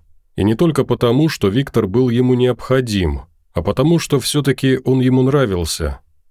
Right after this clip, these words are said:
На Лубянке Пустовалов предложил перейти на соседний перегон,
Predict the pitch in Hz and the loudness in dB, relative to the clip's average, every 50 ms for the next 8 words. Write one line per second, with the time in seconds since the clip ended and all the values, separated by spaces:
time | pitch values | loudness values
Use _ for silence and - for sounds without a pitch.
0 | _ _ _ - _ - 92 95 107 120 135 170 175 170 160 - 151 147 - 143 | _ _ _ -20 _ -2 0 2 2 2 2 2 2 2 2 0 -2 -2 0 -2
1 | - - - 131 120 123 151 160 151 143 131 - - 110 120 113 120 120 120 117 | -2 0 0 0 0 2 0 0 0 0 -2 -2 -2 -2 0 0 2 2 2 2
2 | 110 127 147 147 139 - 127 117 120 117 113 - 151 151 143 135 120 - 117 113 | 2 2 0 0 0 0 -2 0 0 -2 -2 -2 0 0 0 0 0 0 0 0
3 | 113 - 135 135 127 131 131 127 127 - 127 127 135 135 131 123 123 104 87 78 | 0 0 -2 0 2 2 0 0 0 0 0 0 0 -2 0 0 0 0 0 -2
4 | 71 | -6